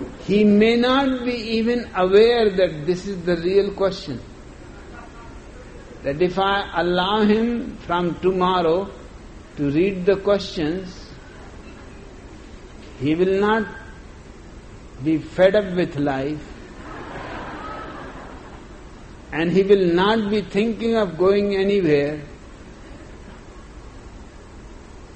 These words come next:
and all problems will disappear.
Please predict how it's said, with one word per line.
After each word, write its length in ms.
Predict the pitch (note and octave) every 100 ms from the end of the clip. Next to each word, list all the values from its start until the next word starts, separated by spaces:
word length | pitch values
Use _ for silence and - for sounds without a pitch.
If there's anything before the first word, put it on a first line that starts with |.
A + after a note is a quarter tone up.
| - - - - - - - - - - - - - -
and 160 | F3+
all 420 | G#3+ A#3 C4+ C#4+ A3+
problems 680 | A3 A#3 B3 C4 C4+ B3+
will 220 | G#3+ A#3+
disappear. 560 | G#3 G3+ G3 E3+ C#3 A2